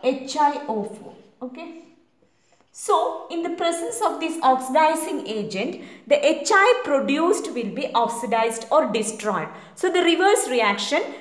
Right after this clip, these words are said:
will not take place. Okay. So, hydrocarbon, benzene on iodination. Reaction is taking place in presence of H N O three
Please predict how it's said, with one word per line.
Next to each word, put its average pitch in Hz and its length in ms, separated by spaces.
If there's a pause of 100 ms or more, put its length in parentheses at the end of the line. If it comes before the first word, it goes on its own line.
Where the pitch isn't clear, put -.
(140)
will 226 180
not - 540
take - 360
place. - 360 (240)
Okay. 330 380 (480)
So, - 240
hydrocarbon, 214 1120 (540)
benzene 214 680 (760)
on - 480
iodination. 202 800 (920)
Reaction 277 400
is 277 200
taking 269 460
place 262 280
in 247 200
presence 262 440
of - 240 (520)
H 269 260
N 302 160
O 262 280
three 320 340